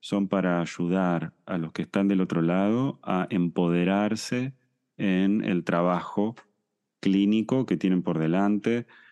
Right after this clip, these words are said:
y, y comprender que si una terapia dice ser enfocada en trauma y no trabaja así,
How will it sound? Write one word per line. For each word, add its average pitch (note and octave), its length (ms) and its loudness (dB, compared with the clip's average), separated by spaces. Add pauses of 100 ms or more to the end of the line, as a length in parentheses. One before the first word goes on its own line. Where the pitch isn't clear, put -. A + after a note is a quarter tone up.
(400)
y, F2+ 340 -2
y A2 160 -4
comprender F#2 800 2
que D#2+ 160 -2
si G2 320 0
una C3 360 2
terapia F2+ 840 0 (440)
dice G#2 520 0
ser G#2 180 0
enfocada F#2+ 380 0
en F#2 100 2
trauma D#2+ 540 0
y G#2+ 100 0
no B2 240 2
trabaja G#2 460 0
así, B2+ 400 -4